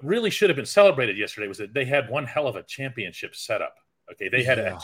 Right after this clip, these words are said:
Speaker 1: a, a championship matchup for the ages. I don't care who was white, who was black. I don't care who taunted
Speaker 2: Thank
Speaker 1: this,
Speaker 2: you.
Speaker 1: who taunted that, okay?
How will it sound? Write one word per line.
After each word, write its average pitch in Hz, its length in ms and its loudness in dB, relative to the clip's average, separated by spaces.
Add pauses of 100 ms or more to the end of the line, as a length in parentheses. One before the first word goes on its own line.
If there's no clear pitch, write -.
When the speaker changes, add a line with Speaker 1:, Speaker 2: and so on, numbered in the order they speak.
Speaker 1:
a, 110 40 -6
a - 40 -6
championship 156 840 -6
matchup 117 420 -4
for 101 120 -10
the 95 160 -10
ages. 104 400 -2
I 123 60 4
don't 139 180 -2
care 117 120 -4
who 131 120 -4
was 107 200 -8
white, 117 320 -2
who 123 80 -12
was 95 140 -12
black. 104 360 0
I 117 40 0
don't 120 140 -4
care 110 120 -6
who 127 120 -10
taunted 135 380 -4
Speaker 2:
Thank 156 140 4 (100)
Speaker 1:
this, - 80 -10
Speaker 2:
you. 120 100 -4
Speaker 1:
who 90 60 -10
taunted 139 400 -2
that, 120 280 4 (340)
okay? 117 320 0